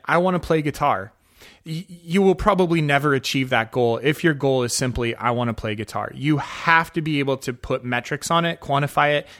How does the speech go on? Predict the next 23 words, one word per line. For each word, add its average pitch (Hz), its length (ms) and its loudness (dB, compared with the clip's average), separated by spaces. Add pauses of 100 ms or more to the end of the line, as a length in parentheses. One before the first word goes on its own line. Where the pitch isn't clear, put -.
(120)
and 117 140 -4
achieve 107 320 -6
it. 101 180 -8
And 147 120 -2
I 156 60 0
think 170 260 -2
that's 151 240 2
the, 170 160 0 (320)
that's, - 340 0
that's 156 320 0
the, 151 340 0
um, 127 300 -4 (480)
that's 151 340 -4
the 160 100 0
common 156 560 0
thread 127 340 2
with 117 260 -6
anybody 147 460 0
that 131 140 0
I've 123 160 0
seen 127 320 -4
that's 120 160 -4
successful, 113 680 -4